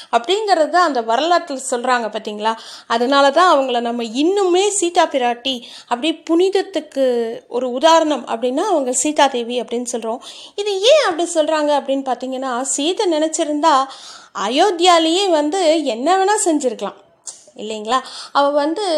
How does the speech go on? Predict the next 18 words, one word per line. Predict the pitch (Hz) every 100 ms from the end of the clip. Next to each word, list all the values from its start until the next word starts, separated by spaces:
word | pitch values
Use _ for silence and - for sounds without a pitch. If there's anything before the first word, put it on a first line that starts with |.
| 277 - -
டக்குன்னு | - 403 - 466 403
எது | 294 330 427
வேணா | 427 440 440 359 294 254 247 240
நினைச்சிருக்கலாம். | 254 277 277 240 226 226
இன்ஃபேக்ட் | 320 403 466 -
ராமர் | 269 240 339 523 494
வந்து | 349 339 370 349 359 - -
அவங்கள | 233 247 240 240 226
எப்படியெல்லாம் | 233 233 - 277 277 277 285 269 277 294 359 330
வார்த்தைகளால | 262 320 349 311 302 262 247
வதைச்சு | 233 226 302 302 294 269 240
சித்திரவதை | 285 - 381 330 247
பண்ணி | - 254 285 285 262
அதுக்கப்புறம் | 220 226 226 214 302 381 359 320
நடந்ததெல்லாம் | 277 262 262 254 247 262 339
உங்க | 302 240
எல்லாருக்குமே | 240 269 269 285 285
தெரியும். | 240 247 403